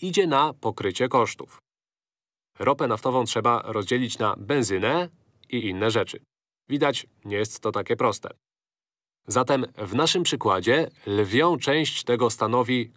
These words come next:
koszt uzyskania benzyny. Oczywiście to zależy od kalkulacji. Ale lwią część,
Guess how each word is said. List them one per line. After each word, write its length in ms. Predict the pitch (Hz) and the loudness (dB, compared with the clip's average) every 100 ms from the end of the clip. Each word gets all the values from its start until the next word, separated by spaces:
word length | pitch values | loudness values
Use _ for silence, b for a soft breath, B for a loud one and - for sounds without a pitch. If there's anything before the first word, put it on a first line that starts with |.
| - | 0
koszt 340 | 175 180 - - | 2 2 -2 -6
uzyskania 640 | 123 104 - 107 107 113 | -4 0 0 0 0 0
benzyny. 520 | 107 123 117 113 92 - _ _ _ _ _ _ _ - | 2 0 2 0 0 -10 _ _ _ _ _ _ _ -8
Oczywiście 540 | 104 117 120 120 175 | -4 0 0 2 2
to 120 | 147 | 2
zależy 380 | 101 104 95 95 | 2 2 0 2
od 120 | 110 | 0
kalkulacji. 680 | - 120 123 151 104 - - - _ _ _ _ _ _ _ | 2 0 2 2 2 -2 -12 -18 _ _ _ _ _ _ _
Ale 300 | - 117 113 - | 0 2 2 -2
lwią 480 | 104 101 95 156 170 | -2 0 2 2 2
część, 580 | - 95 113 151 - | 2 2 2 -2 -6